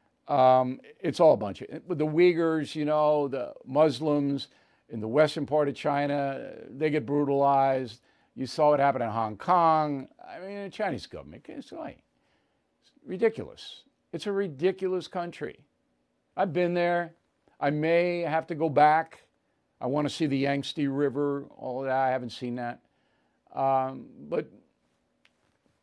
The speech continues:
you know, I gotta have a talk with LeBron James, you know,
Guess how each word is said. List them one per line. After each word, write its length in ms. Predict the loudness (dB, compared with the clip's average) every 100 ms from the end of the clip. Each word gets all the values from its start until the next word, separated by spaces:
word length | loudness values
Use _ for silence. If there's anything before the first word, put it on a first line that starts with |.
| -10
you 120 | -4
know, 300 | -2 -2 -6 -14 _ _ _ _ _ _ _ _ -20 -20 _ _ _ _ _ -2
I 60 |
gotta 200 | 2 6
have 160 | 6 4
a 20 |
talk 260 | 4 4 4
with 120 | 0
LeBron 420 | 0 0 0 -2
James, 420 | -2 -2 -4 -8
you 80 | -8
know, 140 | -8